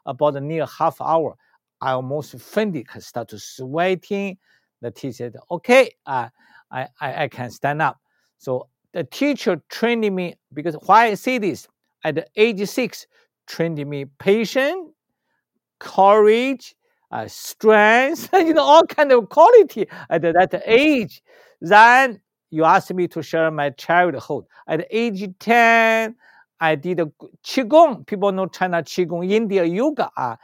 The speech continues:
means people, China Qigong. Qi means energy, Gong means practice. Qigong, you can do standing position, sitting position,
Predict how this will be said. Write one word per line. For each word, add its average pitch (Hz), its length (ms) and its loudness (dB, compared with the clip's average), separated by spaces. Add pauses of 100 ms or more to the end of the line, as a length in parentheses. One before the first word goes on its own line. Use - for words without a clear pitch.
(200)
means 156 480 -8 (120)
people, 147 340 -4
China 151 580 -4
Qigong. 196 580 0 (360)
Qi 214 380 -4
means 185 320 -6 (100)
energy, 170 420 -4
Gong 175 300 -6
means 147 200 -10 (160)
practice. 202 600 2 (360)
Qigong, 190 520 -4
you 185 80 -6
can 165 220 -6
do 151 140 -8
standing 185 540 -2
position, 196 880 0 (240)
sitting 190 640 -2
position, 190 840 -2